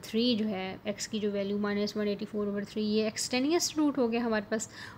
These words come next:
और एक्स की value जो फ़ोर आई है ये हमारे पास solution set, ठीक है। तो X की value जो है वो हमारे पास यहाँ पे mistake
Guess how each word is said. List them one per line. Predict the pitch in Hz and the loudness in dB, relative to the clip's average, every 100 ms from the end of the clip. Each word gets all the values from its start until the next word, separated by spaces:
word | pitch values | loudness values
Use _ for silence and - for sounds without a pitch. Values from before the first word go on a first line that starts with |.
| - | -6
और | - 214 - | 2 2 2
एक्स | 226 - | -2 -2
की | - 226 | -2 2
value | 214 214 | 4 4
जो | 214 | 2
फ़ोर | 208 226 226 220 | 0 2 4 4
आई | 208 | 4
है | 208 | 4
ये | 208 | 4
हमारे | 208 196 | 2 -2
पास | 226 - | 0 0
solution | 214 208 208 226 262 - - | 4 2 2 0 -2 -8 -10
set, | - 214 - - - - - - - - | 0 0 0 -12 -20 -20 -20 -20 -20 -10
ठीक | - - | -8 -6
है। | - - - - | -8 -10 -18 -14
तो | - 254 | 0 0
X | - - | 0 0
की | 277 269 | 4 6
value | 220 208 214 233 | 6 6 4 4
जो | 220 | 4
है | 220 202 | 4 4
वो | 208 | 4
हमारे | 214 196 196 | 2 2 0
पास | 226 233 - 214 - - | -2 -2 -4 -12 -14 -4
यहाँ | 214 220 214 | 0 2 2
पे | 247 240 - 214 | 0 -4 -4 0
mistake | 220 - - 214 | 2 2 0 0